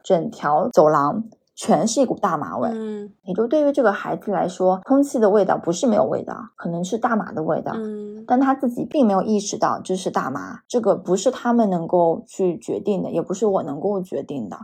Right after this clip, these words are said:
Speaker 1: 所以我只能保证我在和他们互动的过程中，我是看到他们需求的。
Speaker 2: 对，其实在外部资源比较匮乏的情况下，或者说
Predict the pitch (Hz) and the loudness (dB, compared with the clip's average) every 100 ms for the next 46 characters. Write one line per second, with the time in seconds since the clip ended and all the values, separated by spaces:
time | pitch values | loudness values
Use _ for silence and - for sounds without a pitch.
0 | _ - 190 214 185 180 160 185 165 175 | _ 4 6 8 8 6 4 2 0 0
1 | 151 - - 175 156 - - - - 190 | -2 -4 -4 -2 -2 -6 -12 -6 -2 0
2 | 220 - - 180 180 - 180 180 165 151 | 0 -4 -6 -2 -2 0 -2 0 -2 0
3 | 185 175 - - - 160 156 170 - - | 2 2 0 -6 -2 0 0 -4 -8 -4
4 | 160 240 233 233 185 156 165 165 180 - | 0 0 0 0 0 -4 -4 -6 -6 -2
5 | 180 180 - - - 240 208 208 - - | -4 -4 -10 -10 -8 -4 -4 -4 -6 -10
6 | - 240 233 226 226 233 247 247 254 233 | -2 0 2 4 4 4 2 0 -2 0
7 | 220 208 208 - 240 262 220 214 214 214 | -2 -2 -4 -6 2 4 4 0 -2 0
8 | 202 202 196 185 185 233 208 196 185 190 | 0 -2 -2 -4 -2 -2 -2 -4 -6 -8
9 | - 190 196 196 202 190 185 - - _ | -8 -6 -6 -8 -8 -10 -12 -18 -20 _
10 | - 214 196 - 214 202 202 202 202 | -2 -2 -2 -4 -4 -2 -2 -2 -4